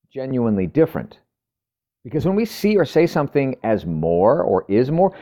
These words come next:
we must be prepared to justify that value, that volume qualification. We gotta justify it to ourselves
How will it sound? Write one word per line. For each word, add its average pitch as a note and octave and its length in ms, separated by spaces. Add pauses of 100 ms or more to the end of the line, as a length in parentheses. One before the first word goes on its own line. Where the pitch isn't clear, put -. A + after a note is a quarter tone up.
(140)
we G3 100
must G3 260
be F#3+ 100
prepared D#3 300
to E3 60
justify F3 560
that G#2+ 160
value, D#2+ 400 (420)
that G#2+ 140
volume C#3+ 420
qualification. C#3+ 840 (220)
We F#2+ 80
gotta G#2 160
justify C3 540
it G#2+ 80
to A#2+ 120
ourselves D#3 540